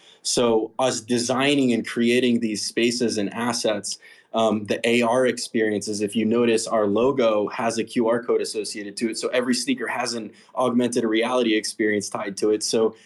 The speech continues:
even at N F T N Y C a couple months ago, we had this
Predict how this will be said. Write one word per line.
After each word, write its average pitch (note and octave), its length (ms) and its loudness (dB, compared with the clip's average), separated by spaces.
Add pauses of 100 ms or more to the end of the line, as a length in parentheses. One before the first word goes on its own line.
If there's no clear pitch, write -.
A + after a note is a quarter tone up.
(180)
even C#3 240 2
at B2+ 160 0
N C3 140 2
F B2+ 140 0
T B2+ 180 0
N B2 160 2
Y A2+ 160 0
C C#3 460 2
a A2 60 0
couple A2+ 300 -2
months A2 300 -2
ago, A2 360 2 (240)
we A#2+ 140 2
had A#2+ 260 0
this A#2 320 0